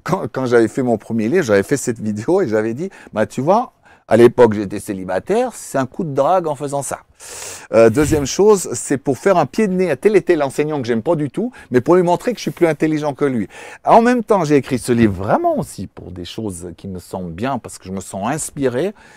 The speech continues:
et j'ai envie de partager avec vous ce que je crois être vrai pour moi,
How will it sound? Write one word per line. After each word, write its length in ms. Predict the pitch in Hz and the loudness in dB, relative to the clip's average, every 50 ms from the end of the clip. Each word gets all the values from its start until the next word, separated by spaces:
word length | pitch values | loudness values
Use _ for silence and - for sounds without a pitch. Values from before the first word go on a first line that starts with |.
| _ _ - | _ _ -8
et 80 | 110 110 | -8 -6
j'ai 120 | 104 117 | -4 -2
envie 200 | 127 131 156 190 | -2 -2 -2 -4
de 60 | 190 - | -4 -2
partager 560 | - 170 - - - - 160 147 139 139 135 | -2 -2 -2 -2 -2 -4 -4 -2 -2 -2 -2
avec 180 | 120 117 113 - _ - | -2 -2 -4 -6 _ -14
vous 380 | - 104 101 98 101 147 214 220 | -12 -10 -6 -4 -2 -2 -2 -2
ce 120 | - - | -4 -6
que 140 | - - 127 | -10 -10 -8
je 160 | 113 107 107 | -8 -8 -8
crois 340 | 107 - - - 123 123 123 | -10 -10 -2 2 4 4 4
être 160 | 113 107 107 | 4 2 -2
vrai 240 | 95 90 117 143 160 | -2 0 2 2 2
pour 220 | - - 170 139 127 | 2 -2 -6 -6 -4
moi, 240 | 123 117 107 - | -4 -4 -4 -6